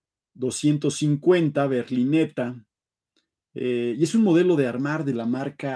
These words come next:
Aurora en escala un veinticinco. Es un modelo que nunca ha sido sacado de este envoltorio de celofán, ¿sí? Entonces, prácticamente el modelo está nuevo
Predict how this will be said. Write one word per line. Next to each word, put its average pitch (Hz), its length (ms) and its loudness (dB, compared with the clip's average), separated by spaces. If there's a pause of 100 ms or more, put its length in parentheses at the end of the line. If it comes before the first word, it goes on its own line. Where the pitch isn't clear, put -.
(140)
Aurora 127 680 0
en 117 160 -4
escala 127 580 -8
un 131 180 -2
veinticinco. 147 720 -2 (240)
Es 151 140 -6
un 220 100 4
modelo 196 260 6
que 165 160 4
nunca 170 640 4 (140)
ha 147 140 -4
sido 143 420 -2 (220)
sacado 185 800 -2 (920)
de 131 140 2
este 151 460 -2 (100)
envoltorio 131 640 2
de 123 60 0
celofán, 107 640 -6 (200)
¿sí? 175 260 -4
Entonces, - 300 -20
prácticamente 156 580 2
el 151 80 4
modelo 160 300 4
está 170 340 -4
nuevo 180 680 4